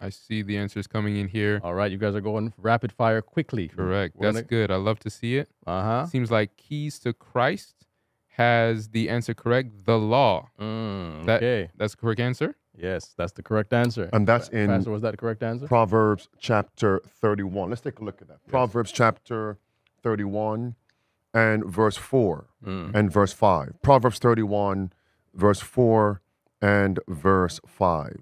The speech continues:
Speaker 2: All right. So as you're going there,
Speaker 3: 'Cause we wanna confirm the answer. Go ahead,
Speaker 2: Yeah,
Speaker 3: preacher.
Speaker 2: so it was Keys to Christ who got the correct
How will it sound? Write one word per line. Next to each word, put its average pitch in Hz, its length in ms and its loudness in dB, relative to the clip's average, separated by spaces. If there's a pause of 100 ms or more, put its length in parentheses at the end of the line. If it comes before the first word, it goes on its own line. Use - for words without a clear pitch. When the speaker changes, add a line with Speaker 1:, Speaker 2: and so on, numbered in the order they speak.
Speaker 2:
All 78 140 -6
right. 92 320 -2 (160)
So 92 80 -10
as 90 120 -10
you're 92 100 -12
going 98 320 -6
there, 92 340 -4 (100)
Speaker 3:
'Cause 87 220 -18
we 101 80 2
wanna 113 160 6
confirm 101 440 0
the 85 120 2
answer. 78 240 -6
Go 87 80 2
ahead, 85 160 0
Speaker 2:
Yeah, 98 100 -2
Speaker 3:
preacher. 80 140 -4
Speaker 2:
so 101 140 -4
it 95 60 -6
was 127 340 0
Keys 147 300 -6
to 131 100 -4
Christ 131 560 0 (320)
who 131 120 -4
got 117 240 0
the 113 80 -2
correct 110 400 -2